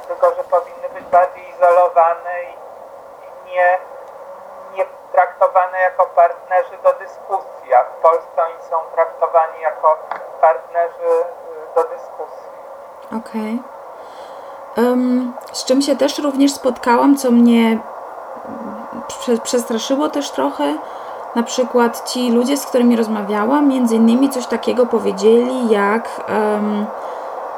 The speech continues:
Speaker 2: że Żydzi wykradają Polskę. To był pierwszy wyrzut. Drugi wyrzut był,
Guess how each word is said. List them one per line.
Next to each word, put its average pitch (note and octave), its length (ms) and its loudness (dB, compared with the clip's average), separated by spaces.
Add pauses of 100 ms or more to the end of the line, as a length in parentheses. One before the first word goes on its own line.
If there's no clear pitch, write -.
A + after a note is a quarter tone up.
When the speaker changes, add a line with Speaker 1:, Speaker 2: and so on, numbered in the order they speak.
(220)
Speaker 2:
że G#3+ 180 2 (460)
Żydzi C#4+ 640 2 (240)
wykradają A3+ 760 4
Polskę. F#3 540 0 (500)
To A3+ 100 2
był G#3 200 4 (180)
pierwszy G#3+ 480 0
wyrzut. C4+ 560 2 (600)
Drugi B3 320 2
wyrzut B3+ 440 2
był, A#3 520 4